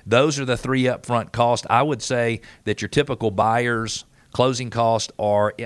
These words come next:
on an average price home in Atlanta, are probably between two and a quarter and two and a half percent. So if you wanted to budget, if our, we had our same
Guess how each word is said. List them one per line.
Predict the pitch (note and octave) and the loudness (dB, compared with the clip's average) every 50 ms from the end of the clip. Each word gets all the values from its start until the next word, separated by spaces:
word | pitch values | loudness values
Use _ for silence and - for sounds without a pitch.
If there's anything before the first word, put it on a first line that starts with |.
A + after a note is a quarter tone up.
| - - | -10 -8
on | - A#2 A2+ A2+ | -6 -4 -4 -4
an | A2 - | -4 -2
average | A#2 A#2+ A#2+ B2+ A#2+ - | 0 0 0 -2 -4 -4
price | - B2 A#2 A#2 - | -2 0 0 0 0
home | - A#2 A#2 A2+ | -2 -4 -2 -2
in | A2 | -4
Atlanta, | G#2 C#2+ G2+ A2 A2+ A2+ G#2+ G2 | -4 -4 -4 -2 -2 -2 -2 -2
are | F#2+ | -4
probably | - - A2+ A2 A2 A2+ G2+ G#2 G#2 | -4 -2 -2 -2 -2 -2 -4 -4 -6
between | F#2+ G2+ - - A2 G#2 | -6 -6 -6 -4 -6 -6
two | F#2 - B2 B2 | -4 -2 -2 -2
and | A#2 G#2 | -2 -2
a | F#2+ | -4
quarter | - - A#2 A2+ A2 G#2 G2+ | -4 -4 -2 -2 0 0 0
and | F#2+ F#2 F#2 | -2 -2 -2
two | - - B2+ A#2+ | -2 -2 0 0
and | A2 | 0
a | G#2 | -2
half | F#2+ G#2 G#2+ G#2 - | -2 -2 -2 -4 -4
percent. | G2 - - A#2 B2 B2+ - | -6 -6 -4 -6 -6 -6 -4
So | - G#2+ | -6 -6
if | F2+ - | -4 -4
you | G2+ G2 | -4 -2
wanted | G2+ A2 G#2+ G2 | -2 -2 -2 -2
to | F#2 | -2
budget, | F2 F#2 G#2 A2 A2 A2 G2+ | -2 0 0 0 0 -2 -2
if | G2 - - | -2 -2 -2
our, | G2 F#2+ G2+ | -2 -4 -4
we | - G2 G#2 | -2 -2 0
had | G#2 G2+ | 0 0
our | G2 F#2 | 0 -2
same | - - A2+ A2 A2+ A2+ G#2+ G2+ | -2 -2 -2 0 0 -2 -4 -6